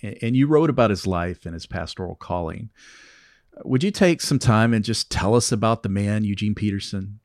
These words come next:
And if anyone in the listening audience hasn't read his work,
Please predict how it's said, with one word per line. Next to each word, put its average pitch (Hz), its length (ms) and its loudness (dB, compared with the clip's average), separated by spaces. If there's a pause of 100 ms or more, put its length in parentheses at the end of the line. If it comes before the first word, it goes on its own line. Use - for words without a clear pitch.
(500)
And 92 180 -2
if 90 160 -4
anyone 101 400 -2
in 92 80 -4
the 90 80 -4
listening 92 400 -4
audience 87 400 -6
hasn't 113 580 0
read 85 120 -8
his 78 180 -12
work, - 400 -14